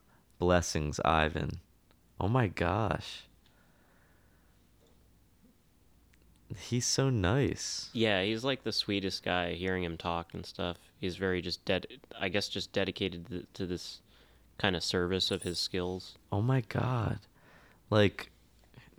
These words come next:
Speaker 1: has he ever sent a mean message, do you think?
Speaker 2: Mm, I don't think so.
Speaker 1: I doubt it. It doesn't seem like he would.
Speaker 2: Well, he did talk about, um, he said that he thinks that he had previous incarnations of, like, reptilian,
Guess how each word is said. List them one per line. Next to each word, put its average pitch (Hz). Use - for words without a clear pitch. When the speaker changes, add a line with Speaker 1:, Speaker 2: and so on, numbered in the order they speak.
Speaker 1:
has 107
he 101
ever 92
sent 107
a 101
mean 87
message, 104
do -
you 107
think? 117
Speaker 2:
Mm, 330
I -
don't 226
think 131
so. -
Speaker 1:
I 101
doubt 80
it. -
It -
doesn't 92
seem 82
like 78
he 82
would. 80
Speaker 2:
Well, 113
he 123
did 151
talk 127
about, 104
um, 85
he -
said 110
that 98
he 113
thinks -
that 98
he 98
had 92
previous 104
incarnations 95
of, 87
like, 87
reptilian, 101